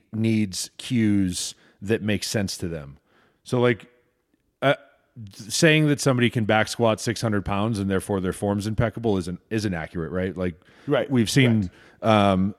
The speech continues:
Speaker 1: and, and I think just being, like, no matter how much you lift, I think it comes down to the more you've been with an athlete, the less you have to say those cues.
Speaker 2: Sure.
Speaker 1: But you do still need a reminder. I mean, I've benched five oh nine. We could argue five hundred pounds is a pretty decent bench press.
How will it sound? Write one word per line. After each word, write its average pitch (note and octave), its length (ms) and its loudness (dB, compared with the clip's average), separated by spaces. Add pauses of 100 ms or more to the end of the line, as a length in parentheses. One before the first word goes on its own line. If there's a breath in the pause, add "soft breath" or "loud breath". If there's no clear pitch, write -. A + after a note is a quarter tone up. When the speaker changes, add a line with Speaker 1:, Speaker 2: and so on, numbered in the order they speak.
Speaker 1:
and, C#3+ 220 4
and C#3 120 4
I B2+ 60 6
think D#3 520 2 (760 soft breath)
just D#3+ 320 0
being, E3+ 260 0
like, C3+ 240 -2
no C#3 100 0
matter D3 240 4
how C#3 120 -2
much D3+ 240 -2
you D#3 100 0
lift, A#2+ 280 0
I A2 100 -4
think A2+ 200 -6
it - 340 -8
comes A#2+ 260 -4
down A#2 220 0
to A2 80 -2
the G#2+ 80 -4
more A2 180 0
you've G#2+ 220 -4
been G#2+ 180 -4
with G#2 140 -6
an F#2+ 80 -6
athlete, C#3+ 420 -4 (220 soft breath)
the A2+ 200 -4
less A#2 520 -4
you B2+ 100 -4
have G2 280 -8
to G#2+ 80 -8
say G2 240 -6
those F2+ 260 -10
cues. E2+ 440 -12
Speaker 2:
Sure. A2+ 280 0 (320 soft breath)
Speaker 1:
But A2+ 200 -2
you B2 120 -6
do C3+ 260 -2
still C#3+ 380 -2
need A#2+ 400 -2
a A2 60 -6
reminder. G#2+ 680 -4
I A2 60 -6
mean, A2 120 -4
I've A2 180 0
benched A2 420 -4
five G#2+ 280 -2
oh G#2+ 80 -2
nine. F#2+ 400 -6
We F#2+ 100 -6
could F#2+ 140 -8
argue F#2 300 -6
five F2+ 260 -8
hundred F#2 160 -10
pounds F2+ 220 -12
is F#2 60 -16
a - 20 -16
pretty F#2 240 -14
decent F#2 320 -12
bench F2+ 220 -12
press. E2+ 340 -12